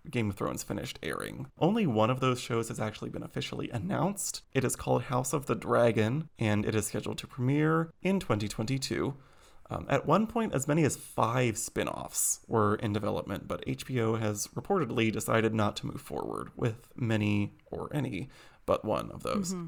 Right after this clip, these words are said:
Speaker 1: And I just wondered, do you think this is a good move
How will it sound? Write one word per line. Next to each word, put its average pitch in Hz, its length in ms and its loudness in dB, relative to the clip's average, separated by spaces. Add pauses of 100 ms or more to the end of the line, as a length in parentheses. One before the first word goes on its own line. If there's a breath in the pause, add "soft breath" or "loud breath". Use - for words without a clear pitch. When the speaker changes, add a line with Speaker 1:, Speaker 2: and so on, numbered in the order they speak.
Speaker 1:
And 156 100 6
I 165 60 8
just - 260 0
wondered, 123 540 4 (140)
do 135 100 -6
you 196 180 2
think 131 380 0
this 131 240 -2
is 120 300 -4
a 120 140 -2
good 127 300 2
move 220 560 0